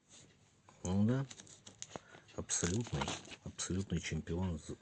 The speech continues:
заслуговує на повагу і українців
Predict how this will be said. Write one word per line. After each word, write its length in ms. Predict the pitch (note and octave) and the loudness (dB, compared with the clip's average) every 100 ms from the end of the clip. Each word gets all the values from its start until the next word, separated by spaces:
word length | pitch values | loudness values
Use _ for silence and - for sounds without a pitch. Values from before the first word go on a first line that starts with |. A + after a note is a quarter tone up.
| - | -4
заслуговує 760 | F2 E2 - D#2+ G2 F2+ E2 E2 - - _ _ _ - - - - - - - - | -2 0 2 4 6 6 4 2 -6 -20 _ _ _ -20 -20 -20 -20 -20 -20 -20 -2
на 120 | F2+ | 0
повагу 640 | E2+ F2 E2+ G2 F#2 E2+ - - _ _ _ - - _ _ | 2 4 6 8 8 4 -2 -10 _ _ _ -20 -20 _ _
і 60 | E2+ | 0
українців 920 | D#2 - F2 F#2+ A2 G#2 - F#2+ E2+ | 2 2 6 8 8 6 4 2 0